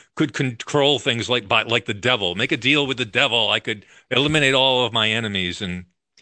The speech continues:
that sort of thing. They just, they just found it and <laughs> they tapped into it.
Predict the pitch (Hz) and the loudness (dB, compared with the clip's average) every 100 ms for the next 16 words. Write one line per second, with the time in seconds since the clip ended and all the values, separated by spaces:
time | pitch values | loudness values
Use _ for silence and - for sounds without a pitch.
0 | _ _ _ 123 120 - 131 110 - 92 | _ _ _ -2 0 2 2 2 0 -2
1 | 87 98 131 120 - _ _ _ _ _ | 0 -2 -2 -6 -8 _ _ _ _ _
2 | - 113 110 156 - 117 147 156 196 92 | -8 -4 0 0 -2 -4 0 2 2 0
3 | - 120 131 175 - - - 208 196 220 | 0 -4 -2 -4 -4 -10 -4 -2 -2 -4
4 | 226 120 | 0 0